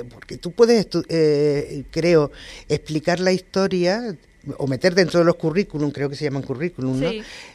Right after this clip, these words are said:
Speaker 1: Educativo, eh, partiendo de Fuerteventura, partiendo de Gran Canaria, partiendo de Tenerife, eh,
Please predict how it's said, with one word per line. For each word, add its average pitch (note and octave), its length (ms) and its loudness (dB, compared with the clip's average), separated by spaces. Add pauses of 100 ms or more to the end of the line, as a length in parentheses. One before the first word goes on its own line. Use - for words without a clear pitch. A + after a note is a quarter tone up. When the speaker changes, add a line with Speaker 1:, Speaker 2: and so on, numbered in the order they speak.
Speaker 1:
Educativo, D3+ 840 2 (320)
eh, E3 460 8 (180)
partiendo F#3+ 540 2
de D#3 240 6
Fuerteventura, D#3+ 600 0
partiendo C#3+ 360 -2
de D3+ 100 2
Gran C#3+ 120 -2
Canaria, D#3+ 280 4
partiendo C3+ 240 -2
de E3 80 2
Tenerife, F#3 640 -2 (460)
eh, D#3+ 880 8